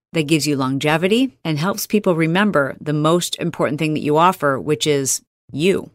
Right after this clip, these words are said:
I know I've said this a hundred times already, but please do not overthink this. It might shock you to hear this, but we own over three hundred and fifty domains. Isn't that crazy? Because we use them for so many different reasons. We use them for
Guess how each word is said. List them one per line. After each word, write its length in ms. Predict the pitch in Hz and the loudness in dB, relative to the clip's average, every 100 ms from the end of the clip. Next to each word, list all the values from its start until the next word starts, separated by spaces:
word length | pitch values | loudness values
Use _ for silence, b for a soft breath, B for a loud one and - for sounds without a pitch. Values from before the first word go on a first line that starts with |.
| - | -6
I 60 | 151 | 0
know 160 | 151 | 2
I've 100 | 156 | 2
said 180 | 151 160 | 2 0
this 180 | 143 - | 2 0
a 60 | 147 | 0
hundred 300 | 151 160 147 | -2 -2 0
times 320 | 175 175 160 | 2 2 2
already, 340 | 143 135 120 | 0 0 -4
but 300 | - 156 - | -2 -2 -2
please 540 | - 175 156 113 - - _ _ | -4 0 0 -2 -6 -10 _ _
do 140 | 185 175 | 0 2
not 240 | 185 202 | 4 4
overthink 480 | 202 180 165 170 - | 2 2 0 -2 -2
this. 400 | 107 - - - _ _ _ | -6 -4 -6 -8 _ _ _
It 120 | - 151 | -4 0
might 360 | 156 196 - | 2 2 2
shock 380 | - 156 151 - | 0 2 0 2
you 140 | 175 | 2
to 140 | 170 156 | 2 0
hear 220 | 147 147 | 0 2
this, 180 | 170 - | 2 0
but 180 | 170 143 | 2 2
we 440 | 156 180 214 240 - | 2 2 2 2 0
own 440 | 180 160 143 143 - | 2 2 0 -4 -4
over 360 | 175 190 170 165 | 0 0 2 -2
three 440 | _ 175 160 196 | _ -4 2 2
hundred 400 | 175 190 185 165 | 2 2 0 -2
and 180 | 151 151 | -4 -4
fifty 600 | - 226 226 - 143 - _ _ _ _ _ _ 139 | 0 2 2 2 -6 -6 _ _ _ _ _ _ 0
domains. 760 | 160 151 160 143 - - - _ _ | 2 4 4 2 -2 -6 -8 _ _
Isn't 140 | 147 180 | -4 -2
that 140 | 185 | -2
crazy? 480 | - 143 143 170 170 _ _ _ _ _ - | -2 0 2 0 -2 _ _ _ _ _ -6
Because 440 | 202 254 262 214 | -2 2 2 2
we 160 | 156 156 | -2 -2
use 340 | 139 190 170 | 2 2 4
them 160 | 165 143 | 0 0
for 120 | 143 | -4
so 460 | - - 165 165 | -2 2 4 2
many 300 | 160 147 143 | 2 0 -2
different 320 | 139 147 - 151 | -2 -4 -4 0
reasons. 340 | 170 143 123 | 0 0 -4
We 120 | 143 | -4
use 160 | 147 135 | -2 -2
them 120 | 135 | -4
for 140 | - | -4